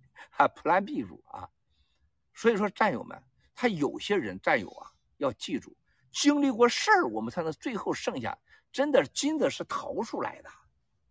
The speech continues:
啊，金子不是供出来的，供不出金子来，金子得你花心血刨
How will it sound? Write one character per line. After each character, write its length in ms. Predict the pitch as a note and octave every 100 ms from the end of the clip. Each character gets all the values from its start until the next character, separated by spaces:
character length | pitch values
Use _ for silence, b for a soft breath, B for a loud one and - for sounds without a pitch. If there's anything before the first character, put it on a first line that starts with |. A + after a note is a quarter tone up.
| _ _ _ _
啊， 160 | - _ _ _ _
金 260 | - B3+ A3
子 100 | C3+
不 220 | - E3
是 120 | E4
供 260 | - A4 E4
出 160 | -
来 160 | F2+ -
的， 120 | - _
供 220 | G#4+ A4
不 100 | E3+
出 160 | - A#2+
金 180 | A2 G2+
子 80 |
来， 140 | - - _ b b
金 220 | - D4
子 100 | C#4+
得 160 | F3 C#3
你 160 | D#3 E3+
花 380 | - - A#3
心 300 | A3 - C4
血 120 | G#3+ -
刨 320 | - - A#2+